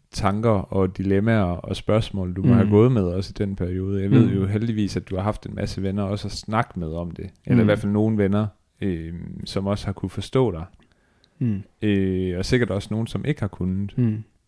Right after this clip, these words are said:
Speaker 1: Og der, øh, bliver jeg også bare nysgerrig på det her med, hvad, altså, hvad er det for en, et gudsbillede, eller en forståelse af Gud, som du bliver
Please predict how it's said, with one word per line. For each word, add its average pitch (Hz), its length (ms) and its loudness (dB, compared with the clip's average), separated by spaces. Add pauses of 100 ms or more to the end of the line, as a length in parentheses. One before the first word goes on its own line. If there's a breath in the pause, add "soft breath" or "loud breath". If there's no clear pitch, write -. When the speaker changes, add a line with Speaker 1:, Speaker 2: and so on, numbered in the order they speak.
(160)
Speaker 1:
Og 110 180 0
der, 104 440 4
øh, 117 320 -6
bliver - 260 -4
jeg 104 340 -2
også - 280 -6
bare 104 180 -2
nysgerrig 110 500 -4
på - 120 -10
det 110 120 -2
her 107 140 -2
med, 104 360 0 (540)
hvad, 123 200 2 (420)
altså, 110 280 -4 (1400)
hvad 123 180 4
er 127 40 6
det 131 100 2
for 101 200 -2
en, 95 460 -4 (880)
et 104 260 -6
gudsbillede, 95 800 0
eller 95 260 -2
en 95 260 -8
forståelse 101 540 -2
af 95 100 -6
Gud, 107 260 -2
som 95 340 -4
du 101 100 -2
bliver 90 400 -4